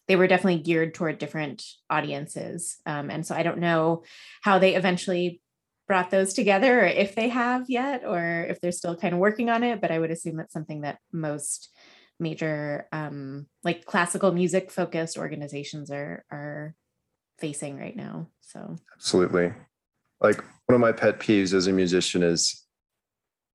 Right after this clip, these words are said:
Speaker 2: so you're, you're technically not supposed to clap between movements of a major piece, right? But a lot of people do.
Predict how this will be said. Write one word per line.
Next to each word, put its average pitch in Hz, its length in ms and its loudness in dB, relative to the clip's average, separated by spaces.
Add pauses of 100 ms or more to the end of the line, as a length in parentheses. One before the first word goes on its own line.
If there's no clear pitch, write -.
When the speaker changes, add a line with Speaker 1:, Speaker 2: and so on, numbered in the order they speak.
(1040)
Speaker 2:
so 120 240 4
you're, 110 420 2 (120)
you're 107 120 4
technically 90 580 2
not 85 240 2
supposed - 480 0
to 92 80 0
clap - 440 2
between 87 360 0
movements 87 420 0
of 85 120 2
a 85 180 2
major 87 340 2
piece, 80 400 0
right? 80 260 2 (760)
But 85 220 4 (840)
a 117 60 8
lot 98 180 6
of 90 120 -2
people 87 260 0
do. 80 300 2